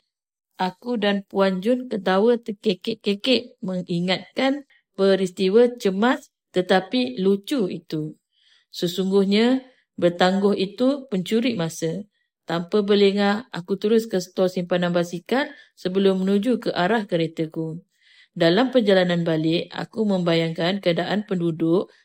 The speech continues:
terutamanya kanak-kanak dan warga emas yang semakin sihat dan ceria.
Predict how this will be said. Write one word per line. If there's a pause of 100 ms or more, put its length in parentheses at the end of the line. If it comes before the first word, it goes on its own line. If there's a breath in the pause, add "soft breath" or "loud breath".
(100)
terutamanya
kanak-kanak
dan
warga
emas (240 soft breath)
yang
semakin
sihat
dan
ceria.